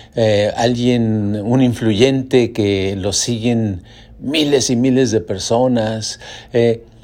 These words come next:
o en Instagram, o cosas así en los medios sociales, ¿verdad? Pero en realidad, eh, estamos perdiendo el gusto por el, por el juego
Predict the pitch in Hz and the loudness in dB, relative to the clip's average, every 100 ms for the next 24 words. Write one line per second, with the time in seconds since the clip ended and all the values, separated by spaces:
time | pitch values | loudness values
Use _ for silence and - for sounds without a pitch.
0 | - - 135 120 113 110 101 - 90 113 | -20 -4 2 2 2 0 0 -2 0 0
1 | 139 135 127 208 196 175 - 151 123 139 | 2 0 0 0 0 0 0 -2 -2 -4
2 | 135 120 107 - 123 110 127 110 98 90 | -4 -6 -8 -6 -4 -4 -4 -6 -8 -6
3 | 139 - - - - - - - 147 160 | -8 -10 -20 -20 -20 -20 -18 -10 -8 -6
4 | 156 151 143 151 175 196 196 - - - | -6 -8 -6 -6 -4 -6 -8 -14 -20 -14
5 | - 160 156 151 165 - - - - 180 | -4 -2 0 -2 -4 -8 -10 -8 -6 -6
6 | 190 175 151 127 131 156 160 156 156 156 | -8 -4 -4 -4 -4 -6 -6 -8 -6 -4
7 | 151 139 123 120 143 - 139 - 113 104 | -4 -2 -2 -2 -8 -10 -10 -6 -6 -6
8 | 92 - - - - 113 110 104 104 104 | -12 -20 -20 -14 -4 -2 0 -2 -4 -8
9 | - - 143 160 175 147 151 151 | -14 -8 -2 -2 -2 -4 -6 -8